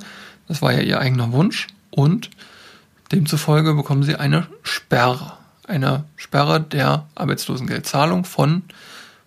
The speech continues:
bis zu drei Monaten. Das bedeutet also, du bekommst drei Monate lang kein Geld. Anders sieht es aus, wenn du allerdings gekündigt wirst. Das ist dann sozusagen auf dem Papier nicht dein Verschulden. Du bist sozusagen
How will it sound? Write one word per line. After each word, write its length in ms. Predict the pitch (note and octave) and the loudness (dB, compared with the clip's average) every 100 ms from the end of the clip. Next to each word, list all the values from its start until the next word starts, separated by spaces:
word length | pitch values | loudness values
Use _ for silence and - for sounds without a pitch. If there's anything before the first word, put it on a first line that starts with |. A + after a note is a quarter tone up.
| _ | _
bis 180 | C#3 - | -4 -2
zu 140 | - D#3+ | 0 2
drei 240 | - D#3 | 4 2
Monaten. 460 | C3+ - - - - - | 2 0 -4 -8 -18 -20
Das 120 | - | -6
bedeutet 380 | C3+ C3+ C#3+ - | -2 0 0 0
also, 380 | D3 E3 F3+ F#3+ | 0 0 -2 -4
du 100 | C3 | -10
bekommst 340 | - C#3+ B2 | -6 -4 -4
drei 140 | - C3 | -6 -2
Monate 380 | C3+ C3+ D3 C#3 | 0 0 0 0
lang 180 | D3 | 0
kein 220 | D3+ E3 D#3 | 2 2 2
Geld. 280 | B2 - - - - - - - - _ | 0 -6 -18 -20 -20 -20 -20 -20 -20 _
Anders 480 | - C#3 C3+ D#3+ - | -2 0 2 0 0
sieht 160 | F3+ G3 | 0 0
es 120 | - | 0
aus, 380 | F3 G3+ G3+ G#3 | 0 0 0 2
wenn 160 | F3 | 4
du 140 | F#3 - | 4 2
allerdings 440 | F3 F3+ F#3+ - | 2 2 -2 -4
gekündigt 680 | G#3+ - A#3+ A3+ - - C3+ | -6 -2 2 2 2 -2 -4
wirst. 380 | - - - - _ - - - _ _ - | -6 -10 -12 -20 _ -20 -20 -20 _ _ -4
Das 180 | C#3 - | -2 -2
ist 160 | - | -2
dann 220 | C#3+ C#3 | 0 2
sozusagen 640 | C#3 D3 C#3 C3 B2+ C3 C#3 - | 0 -2 0 2 2 0 -2 -6
auf 160 | C#3 | -4
dem 160 | - F3+ | 0 0
Papier 360 | C3+ - C#3 | 0 -2 -2
nicht 240 | B2 D#3 - | -2 -4 -6
dein 220 | C3+ F#3 | -2 0
Verschulden. 540 | D#3+ D3 F3 G#3 D4+ - - - - - _ _ _ _ | 0 2 2 2 0 -8 -18 -20 -20 -20 _ _ _ _
Du 120 | D3+ | 0
bist 300 | C#3 C#3 - | 2 0 -2
sozusagen 680 | - - - C#3 - - | -4 -4 -2 -2 0 -2